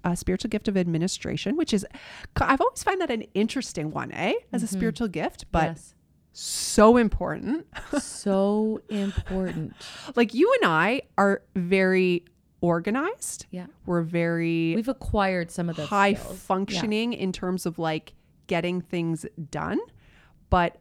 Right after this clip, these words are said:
Speaker 1: I, I do not have a gift of administration.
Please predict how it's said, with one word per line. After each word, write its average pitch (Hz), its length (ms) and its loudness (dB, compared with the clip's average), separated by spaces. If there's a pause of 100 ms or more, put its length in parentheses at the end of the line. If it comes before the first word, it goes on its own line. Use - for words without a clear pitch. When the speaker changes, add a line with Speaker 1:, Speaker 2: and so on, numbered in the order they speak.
(140)
Speaker 1:
I, 123 100 -6 (500)
I 196 420 -4 (220)
do 185 160 0
not 165 380 -2
have 170 240 -8
a 160 60 -6
gift 156 440 -10
of 156 140 -8
administration. 151 840 -8